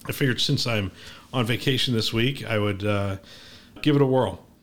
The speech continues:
Let's see, eighteen health systems Walmart sends its employees to for care in twenty twenty-two. Uh, this is important because Walmart has a center of excellence program. They identify the best people to send their one point six million employees to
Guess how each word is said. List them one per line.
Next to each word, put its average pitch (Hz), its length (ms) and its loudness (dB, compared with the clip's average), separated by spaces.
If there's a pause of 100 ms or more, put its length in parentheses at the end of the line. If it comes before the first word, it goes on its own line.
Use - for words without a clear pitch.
(160)
Let's 107 140 -8
see, 117 180 -2
eighteen 165 280 0
health 135 160 2
systems 127 400 0
Walmart 120 340 0
sends 113 320 0
its 135 240 -2
employees 120 640 0
to 110 160 0
for 110 340 0
care 110 320 2
in 104 80 0
twenty 104 240 -2
twenty-two. 95 600 -8 (360)
Uh, 127 60 0
this 185 180 4
is 143 220 -2
important 127 480 2
because 107 300 0
Walmart 117 320 2
has 110 240 0
a 104 600 0
center 123 300 0
of 107 100 2
excellence 107 400 0
program. 104 640 0 (360)
They 107 120 0
identify 107 480 0
the 98 100 -2
best 101 340 -4
people 110 320 -2
to - 100 -8
send 104 400 -2
their 98 160 -2
one 120 220 -2
point 107 280 -4
six - 300 -4
million 107 400 0
employees 104 680 -4
to 113 400 0